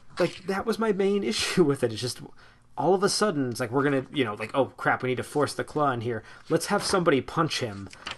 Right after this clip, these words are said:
and then he's gonna get sad, and then turn into the claw, and,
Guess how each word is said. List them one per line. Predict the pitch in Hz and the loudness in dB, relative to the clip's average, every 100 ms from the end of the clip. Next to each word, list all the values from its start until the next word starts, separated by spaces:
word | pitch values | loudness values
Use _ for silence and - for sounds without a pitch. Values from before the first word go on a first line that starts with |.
| - | -8
and | 139 127 | -4 -2
then | 131 120 110 107 104 - - | 0 0 -2 -6 -8 -14 -6
he's | 143 | -2
gonna | 151 143 | 2 2
get | 131 117 | 2 0
sad, | - 165 139 120 107 104 - - | 2 4 6 4 -2 -6 -14 -14
and | - 127 | -6 -4
then | 120 | -4
turn | 107 147 135 | -2 0 0
into | 127 | 0
the | 117 | -4
claw, | - - 131 101 98 95 - - _ _ - | -8 -4 -4 -4 -8 -14 -20 -20 _ _ -10
and, | 135 113 107 104 | -6 -4 -6 -8